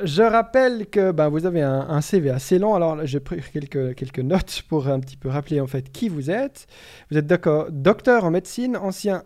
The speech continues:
interne des hôpitaux de Paris et docteur en biomathématiques, nommé professeur de santé publique en deux mille deux. Euh, vous avez fondé à Rennes l'école des hautes é-,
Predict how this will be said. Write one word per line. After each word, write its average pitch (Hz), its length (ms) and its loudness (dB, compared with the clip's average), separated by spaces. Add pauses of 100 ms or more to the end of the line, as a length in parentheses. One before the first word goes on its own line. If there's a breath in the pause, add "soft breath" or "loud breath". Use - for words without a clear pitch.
interne 196 540 -2
des 143 160 -2
hôpitaux 175 360 -6
de 131 60 -14
Paris 208 540 -6
et 160 120 -4
docteur 165 520 -4
en 135 140 -6
biomathématiques, 147 920 -4 (420 soft breath)
nommé 147 220 0
professeur 190 440 -8
de 180 60 -16
santé 175 320 -6
publique 156 440 -8
en 120 40 -6
deux 131 220 -4
mille 175 240 -8
deux. 165 180 -4 (680 loud breath)
Euh, 143 80 -4
vous 160 240 -2
avez 135 160 2
fondé 220 720 0
à 151 100 -2
Rennes 185 320 2
l'école 196 400 -2
des 143 200 -2
hautes 214 280 -6
é-, 196 140 0